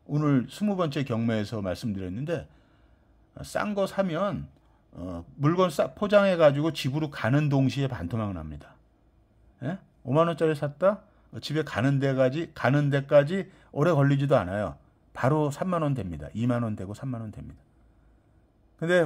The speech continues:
오십만 원짜리 사면은 어떻게 될까요? 삼십만 원 될까요? 아닙니다. 예, 그런 차이가 있다는 거 누차 강조드립니다.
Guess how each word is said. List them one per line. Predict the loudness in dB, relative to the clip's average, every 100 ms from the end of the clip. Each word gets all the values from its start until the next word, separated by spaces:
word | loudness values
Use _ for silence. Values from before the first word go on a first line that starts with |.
| 4
오십만 | 4 6 4 4
원짜리 | 4 2 2
사면은 | 0 2 0 -2
어떻게 | -6 -8
될까요? | -10 -10 -16 -14
삼십만 | -6 -2 0 0 2
원 | 0
될까요? | -4 -2 -2 -4 _ _ _ -14
아닙니다. | -10 -8 -10 -10 -12 -14 _ _ _ _ _ _ _ _ _ -20
예, | -20 -16
그런 | -2 0 0
차이가 | -2 -2 0
있다는 | 0 0 -2 -2 -4
거 | -6 -8 -10 -12 -4
누차 | 0 0 0 -2 -2
강조드립니다. | -2 -4 -4 -4 -6 -10 -12 -16